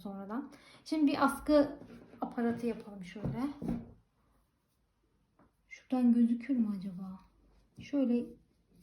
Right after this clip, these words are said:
yapıp gözükmez. Şöyle düğüm atıyorum buraya.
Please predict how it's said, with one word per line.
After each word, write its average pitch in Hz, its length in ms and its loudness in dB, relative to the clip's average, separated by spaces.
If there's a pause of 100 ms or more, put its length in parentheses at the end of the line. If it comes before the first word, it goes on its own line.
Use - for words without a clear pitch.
(120)
yapıp - 440 -6 (2750)
gözükmez. 220 680 -8 (960)
Şöyle 220 400 0
düğüm 247 240 6
atıyorum 190 560 -2
buraya. 180 260 -14